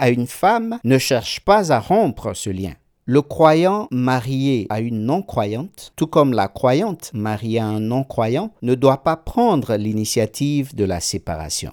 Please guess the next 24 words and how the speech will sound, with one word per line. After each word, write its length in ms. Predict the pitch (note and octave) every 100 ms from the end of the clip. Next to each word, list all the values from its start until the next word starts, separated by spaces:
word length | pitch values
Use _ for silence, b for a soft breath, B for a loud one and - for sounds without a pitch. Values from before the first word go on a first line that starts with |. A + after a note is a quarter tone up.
| _ -
Un 140 | C3+
Corinthiens 480 | C3+ A2+ G#2+ A#2 G#2
sept, 500 | - E3 E3+ - -
versets 340 | G2 G2+ - A2
douze 420 | G#2 A#2 G#2+ E2+
à 100 | -
seize 480 | - - C#3+ F3+ D#3+
dit 140 | B2 A#2
en 120 | A2
effet, « 460 | G2+ F#2 - D3 A3
Aux 240 | - D3 D#3
autres, 460 | B3+ - - G#2+ -
ce 180 | - C3+
n'est 160 | C3
pas 180 | - A3
le 140 | G#3
Seigneur, 500 | D3+ C3 B2+ C#3+ F#3
c'est 180 | G3 D3
moi 280 | C3 D#3+ G3
qui 180 | G3 B2
dis, 300 | A#2+ D3 G3+
si 320 | - - B3 -
un 160 | D4
frère 640 | - - B3 A3 B2 F#2+